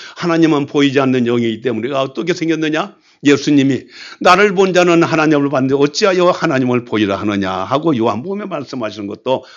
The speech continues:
바로 그 이유입니다. 하나님의 형상. 여러분 보면은 하나님의 형상을 볼 수 있어요. 내가 바로 하나님의 형상이요. 여러분이 하나님의 형상이라고요. 그 십 년까지도, 십 년까지도 하나님을 닮아갈 수 있는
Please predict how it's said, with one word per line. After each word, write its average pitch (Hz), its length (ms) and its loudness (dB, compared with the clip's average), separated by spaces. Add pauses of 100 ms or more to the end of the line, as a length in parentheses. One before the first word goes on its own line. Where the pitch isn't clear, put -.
(120)
바로 - 280 -10
그 123 200 -4
이유입니다. 90 840 -8 (320)
하나님의 160 520 -6
형상. 120 480 -8 (240)
여러분 175 460 4
보면은 123 440 -4 (200)
하나님의 98 520 -8
형상을 90 460 -8
볼 92 180 -10
수 - 140 -14
있어요. - 400 -16 (380)
내가 160 360 0
바로 143 260 -4
하나님의 101 500 -4
형상이요. 90 520 -8 (220)
여러분이 143 400 0
하나님의 110 580 -6 (220)
형상이라고요. 80 920 -12 (1500)
그 190 320 0
십 - 260 -4
년까지도, 104 880 -2
십 - 260 -4
년까지도 160 640 0
하나님을 104 500 -4
닮아갈 147 520 -2
수 147 200 -8
있는 143 320 -2